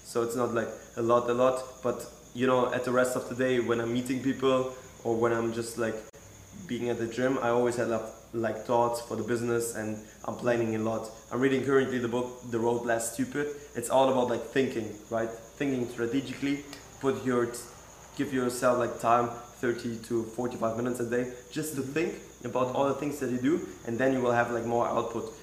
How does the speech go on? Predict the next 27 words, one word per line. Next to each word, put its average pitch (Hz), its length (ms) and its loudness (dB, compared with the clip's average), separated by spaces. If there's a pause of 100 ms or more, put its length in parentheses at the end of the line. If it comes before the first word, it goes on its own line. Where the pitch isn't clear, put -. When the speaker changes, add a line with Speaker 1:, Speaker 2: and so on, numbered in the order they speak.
(120)
Speaker 1:
And 117 260 0 (160)
that's, 120 320 -4
that's 139 240 0
kind 139 140 0
of 131 80 0
my 120 80 0
mindset. 123 520 0
I'm 120 140 0
not 123 180 0
the 120 160 2
hustle 131 340 0
guy, 139 200 2
I'm 120 80 -2
not 117 140 -4
the 113 80 -6
Gary 117 320 2
Speaker 2:
Yeah. 113 60 0
Speaker 1:
Vee 127 180 2
kind 123 200 -2
of - 200 -4
guy. 123 160 4
Speaker 2:
Yeah. 131 360 -4
Speaker 1:
I'm 120 100 0
more 123 200 2
kind 123 180 0
of 120 140 -2
the 117 200 2